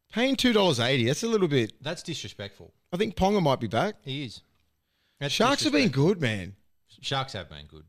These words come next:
Speaker 1: Quite impressive. So this will be a good game. Knights and Sharks have always been a good battle. Um,
Speaker 2: That's actually, I reckon, and they've put it on that graveyard time of six P M. Actually, one of, one of my good mates, um, Di Griffiths, hello, Di,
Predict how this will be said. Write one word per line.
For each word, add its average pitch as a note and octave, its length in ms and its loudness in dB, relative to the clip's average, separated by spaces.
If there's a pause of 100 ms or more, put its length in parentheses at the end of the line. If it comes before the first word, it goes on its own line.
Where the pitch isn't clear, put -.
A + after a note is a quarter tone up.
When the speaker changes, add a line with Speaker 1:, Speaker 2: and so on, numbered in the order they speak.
(240)
Speaker 1:
Quite A3 260 -2
impressive. D3+ 540 0
So C#3+ 400 2 (400)
this A3 120 2
will B3+ 80 0
be C4 100 4
a A#3+ 40 2
good G#3+ 140 2
game. E3+ 260 2 (160)
Knights G3+ 280 -4
and G3+ 100 -4
Sharks F3+ 240 2
have E3 80 0
always D#3 160 0
been C3+ 160 0
a B2+ 40 2
good A#2+ 180 0
battle. B2 300 0 (280)
Um, D3+ 640 2 (640)
Speaker 2:
That's G#3+ 240 -4
actually, F#3+ 340 -6
I D3 160 -2
reckon, E3 520 -4
and C#3+ 120 -4
they've D#3 160 -6
put F3+ 160 -4
it D#3+ 80 -4
on C3 140 -2
that G#2+ 180 -10
graveyard G#2 560 -8
time G2 240 -10
of F2+ 80 -12
six - 220 -16
P G2+ 160 -12
M. G#2 120 -10
Actually, C#3 300 -8
one D#3 180 -2
of, F3 80 -2 (360)
one C#3+ 180 -4
of F3 60 -4
my C#3+ 140 -2
good G#2 200 -10
mates, G2 540 -12
um, F2 420 -12 (220)
Di G2+ 400 -8
Griffiths, F#2+ 340 -12
hello, F#2+ 240 -8
Di, F#2 300 -12